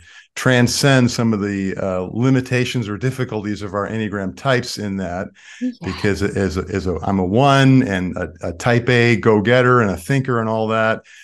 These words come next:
Speaker 1: uh, sports player, football player, you know, I'm not gonna be tackle, I'm gonna go, go, go.
Speaker 2: Yeah.
Speaker 1: And then Christy, you can sort of be the helper as a two and the cheerleader. And so early on, we sort of have a pa-, had a pattern where I did all the talking, and then Christy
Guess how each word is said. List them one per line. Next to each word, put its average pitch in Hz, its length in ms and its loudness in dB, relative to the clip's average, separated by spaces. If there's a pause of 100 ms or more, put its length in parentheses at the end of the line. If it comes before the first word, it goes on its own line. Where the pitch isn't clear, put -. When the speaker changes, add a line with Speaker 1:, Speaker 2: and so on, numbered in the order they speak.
(160)
Speaker 1:
uh, 92 280 -6 (100)
sports 131 420 0
player, 120 600 0 (180)
football 127 380 0
player, 113 480 0
you 107 100 -4
know, 110 80 -4
I'm 107 100 -2
not 110 100 -4
gonna 113 120 -6
be 104 100 -6
tackle, 117 460 -2
I'm 107 140 -4
gonna 110 140 -4
go, 120 240 0
go, 117 200 -2
go. 113 480 -4
Speaker 2:
Yeah. 185 340 -8
Speaker 1:
And 104 220 -6
then 139 180 -4
Christy, 117 340 -2
you 107 180 0
can 95 140 -8
sort 107 240 -6
of 95 80 -8
be 107 100 -2
the 95 100 -4
helper 131 540 0
as 110 140 -8
a 101 40 -14
two 139 380 -2
and 120 100 -2
the 101 60 -8
cheerleader. 120 680 -4 (480)
And 98 80 -8
so 98 500 -2
early 110 260 0
on, 107 180 -2
we 95 60 -10
sort 104 200 -8
of 95 100 -8
have 95 100 -10
a - 20 -12
pa-, 113 200 -2
had 107 180 -2
a 98 40 -6
pattern 127 380 0
where 101 180 -6
I 107 120 -2
did 107 160 -6
all 104 120 -2
the 92 80 -6
talking, 107 500 -4
and 95 80 -8
then 90 100 -10
Christy 92 500 -8